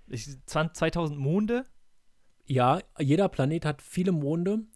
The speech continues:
Speaker 2: Was ich, also was ich ja richtig merkwürdig finde, es gibt ja, glaub ich, zwei Planeten mit so einem Kreis noch drumrum. Das eine ist der Saturn, das wissen wir von dem großen,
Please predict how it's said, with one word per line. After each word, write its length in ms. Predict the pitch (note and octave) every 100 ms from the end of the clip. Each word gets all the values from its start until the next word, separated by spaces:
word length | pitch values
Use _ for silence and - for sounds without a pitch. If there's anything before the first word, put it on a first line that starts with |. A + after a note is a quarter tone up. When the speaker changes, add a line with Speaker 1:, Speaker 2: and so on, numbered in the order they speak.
| - - - _ _ _ _ _ - D3+ -
Speaker 2:
Was 360 | C#3 D3+ E3 -
ich, 340 | A3+ - -
also 200 | D#3 D#3+
was 160 | D#3 -
ich 180 | F#3+
ja 100 | F3
richtig 320 | D3+ F#3+ - E3
merkwürdig 460 | F3+ - E3+ D3+
finde, 200 | - E3
es 160 | D3 -
gibt 160 | D#3+ -
ja, 80 |
glaub 160 | D3 D3
ich, 100 | C3+
zwei 240 | - C#3 E3
Planeten 520 | F3 D#3+ D#3 - D3
mit 160 | C#3+
so 120 | - C#3
einem 300 | C#3 C3+ C3+
Kreis 360 | - C3 C#3
noch 120 | C3 -
drumrum. 360 | A#2+ A2+ A2+
Das 160 | A2+ -
eine 180 | D3 E3+
ist 140 | -
der 80 | C3+
Saturn, 440 | B2 - D3+ G#3
das 160 | D3 -
wissen 200 | C#3 C#3
wir 100 | C3
von 200 | - B2+
dem 160 | B2
großen, 520 | B2 C3 C#3 C#3+ B2